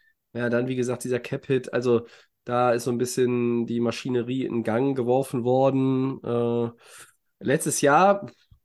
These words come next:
äh, elf dreiundsiebzig, äh, waren die Yards, acht Touchdowns. Mm,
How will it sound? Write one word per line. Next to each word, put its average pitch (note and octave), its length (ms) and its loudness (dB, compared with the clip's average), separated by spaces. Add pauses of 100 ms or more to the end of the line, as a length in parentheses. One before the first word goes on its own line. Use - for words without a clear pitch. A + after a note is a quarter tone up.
(160)
äh, G1+ 600 -14
elf - 360 -6
dreiundsiebzig, C#3+ 880 0
äh, C#3 240 -2
waren C3+ 160 -2
die C3 80 -4
Yards, C#3 280 -2
acht - 160 -10
Touchdowns. D#3 720 0 (840)
Mm, B2+ 560 0